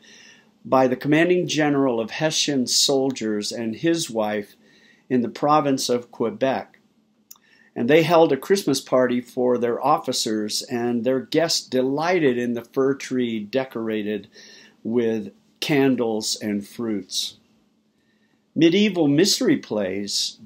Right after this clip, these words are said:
decorated a tree to represent the paradise of Eden,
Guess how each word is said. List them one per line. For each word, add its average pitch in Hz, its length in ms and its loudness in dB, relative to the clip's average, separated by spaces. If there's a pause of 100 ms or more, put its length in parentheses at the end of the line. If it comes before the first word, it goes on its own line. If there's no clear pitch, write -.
decorated 151 640 2
a 123 60 -4
tree 143 340 -2
to 135 80 0
represent 135 640 -2
the 123 80 -10
paradise 135 720 -2
of 117 140 -4
Eden, 123 540 -4